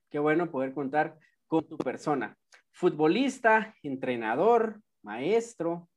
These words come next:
¿Qué más? ¿Qué, qué más podemos, podemos saber de Edwin?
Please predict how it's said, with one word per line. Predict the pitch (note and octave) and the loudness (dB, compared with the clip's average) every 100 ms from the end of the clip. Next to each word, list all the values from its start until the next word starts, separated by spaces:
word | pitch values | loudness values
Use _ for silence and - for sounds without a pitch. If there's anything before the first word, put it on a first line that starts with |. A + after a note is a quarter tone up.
| _ _ _ | _ _ _
¿Qué | A#3 | 0
más? | C4 A3 - - | 2 0 -2 -8
¿Qué, | F#3+ F#3+ | -4 0
qué | A3 | 0
más | A3+ A3 | 2 0
podemos, | - F#3 F3+ F3 - - | 0 0 0 -2 -6 -8
podemos | C3+ D3+ D#3+ | -4 -4 -2
saber | C3+ C3+ | -2 -2
de | C3 C3+ | 0 -2
Edwin? | B2 G#2+ A2 | -2 -6 -10